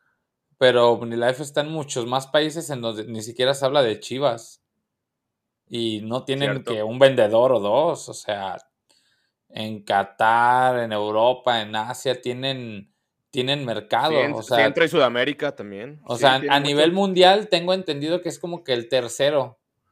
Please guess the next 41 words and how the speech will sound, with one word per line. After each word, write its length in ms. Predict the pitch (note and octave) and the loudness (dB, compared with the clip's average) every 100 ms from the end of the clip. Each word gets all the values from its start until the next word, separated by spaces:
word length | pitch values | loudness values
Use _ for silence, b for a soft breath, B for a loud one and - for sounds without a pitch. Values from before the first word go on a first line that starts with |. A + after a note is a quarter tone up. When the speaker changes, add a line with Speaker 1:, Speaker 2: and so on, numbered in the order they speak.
| _ | _
Speaker 1:
O 100 | - | -12
sea, 140 | A#2+ C#3 | -2 -2
es 120 | C#3+ | 2
Herbalife, 760 | F3+ F3 C#3 E3 A3+ G3 - _ _ _ _ _ | 2 4 4 4 2 -6 -20 _ _ _ _ _
no 140 | - C3 | -6 -4
me 40 | |
acuerdo 300 | C#3+ D3 D#3 | 0 0 2
cuál 160 | D#3 D3 | 0 0
sigue, 500 | D#3+ F3 B3 F4 _ _ _ _ _ _ _ _ | -2 -2 -4 -8 _ _ _ _ _ _ _ _
y 320 | B2+ A#2+ A#2 | -6 -2 0
OmniLife. 540 | A2+ A2+ A2+ C#3 B2+ - | 0 -2 0 2 0 -6
O 40 | - | -6
sea, 120 | B2 | -4
a 40 | |
nivel 200 | B2 B2+ | -2 -2
Speaker 2:
Ujú. 100 | D3 | -4
Speaker 1:
mundial, 320 | F3+ B2+ A2+ | -4 -4 -4
todo 220 | - C3 D#3 | 2 2 2
el 60 | |
globo. 500 | C#3 B2+ B2 G2+ F#2 _ _ _ _ _ _ | 0 2 2 0 -10 _ _ _ _ _ _
Continente 500 | A#2+ B2 C3 C3+ D3 | -4 -2 -4 0 0
americano 560 | E3 D3+ C#3+ C#3+ D3+ | 0 -2 2 2 2
es 160 | D3 C#3+ | -2 0
Herbalife 520 | C3+ B2+ C3 C3+ C#3+ | 0 2 4 2 2
y 20 | B2 | -6
después 300 | G#2+ A#2 A2+ | -4 -6 -4
OmniLife. 540 | A2 A2+ C#3 D3 - _ _ _ _ _ _ _ _ | -6 -4 -4 -4 -10 _ _ _ _ _ _ _ _
O 140 | _ A#2 | _ -10
sea, 120 | B2+ | -8
entonces, 440 | A#2 B2 G#2 A#2 | -6 -4 -2 -4
Speaker 2:
Sí. 80 | D#3 | -6
Speaker 1:
sí 160 | - C3+ | -6 -6
es 120 | D3 | -4
una 120 | E3 | -4
empresa 400 | D3+ C#3 C3+ C#3 | -6 -2 0 0
grande. 320 | A#2 A#2+ C3 C#3 | 0 -2 -2 -4
Acuérdense 320 | C3+ D#3 F3+ | -4 -6 -6
que 60 | |
es 80 | F3 | -8
una 100 | F#3 | -8
empresa 580 | F#3 F3 E3+ F#3 F3 C#3 | -8 -6 -4 -4 -4 -10